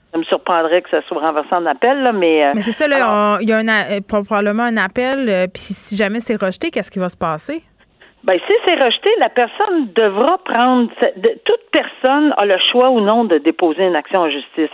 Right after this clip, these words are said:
Speaker 1: Avec ces règles-là, dire, bon, ben là, j'y vais-tu ? Est-ce que,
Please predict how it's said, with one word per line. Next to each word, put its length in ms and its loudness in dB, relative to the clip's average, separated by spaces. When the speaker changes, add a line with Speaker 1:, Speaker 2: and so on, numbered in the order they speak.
Speaker 1:
Avec 300 0
ces 100 4
règles-là, 640 2
dire, 260 2
bon, 180 -2
ben 140 0
là, 140 2
j'y 120 -4
vais-tu ? 420 -2
Est-ce 320 -4
que, 80 2